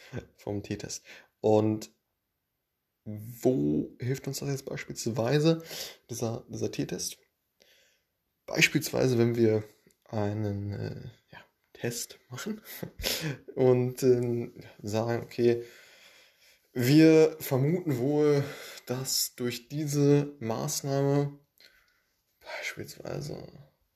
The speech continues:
eine Plakatwerbung <laughs> in, äh,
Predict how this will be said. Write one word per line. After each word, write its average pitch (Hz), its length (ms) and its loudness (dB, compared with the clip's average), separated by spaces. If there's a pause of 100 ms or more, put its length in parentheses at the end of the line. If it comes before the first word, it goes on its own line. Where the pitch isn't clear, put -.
(1120)
eine 104 880 -4
Plakatwerbung 127 920 -4
<laughs> - 100 -10
in, 110 400 -2 (440)
äh, 120 160 -12